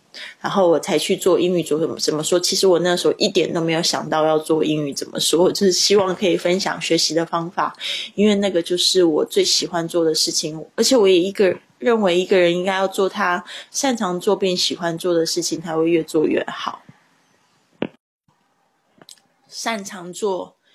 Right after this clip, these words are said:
并且喜欢做的事情，对，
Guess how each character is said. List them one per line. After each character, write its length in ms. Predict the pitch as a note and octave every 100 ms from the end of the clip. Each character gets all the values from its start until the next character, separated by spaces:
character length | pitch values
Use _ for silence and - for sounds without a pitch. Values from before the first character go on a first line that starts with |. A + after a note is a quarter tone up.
| _ _
并 180 | G3 G3+
且 240 | - F#3+
喜 280 | F#3 - D#3
欢 260 | D#3+ G3 F#3+
做 220 | G3 F#3
的 120 | E3
事 240 | E3 - F3+
情， 460 | - - - - - - - - - - - _ -
对， 400 | F#3+ F3+ -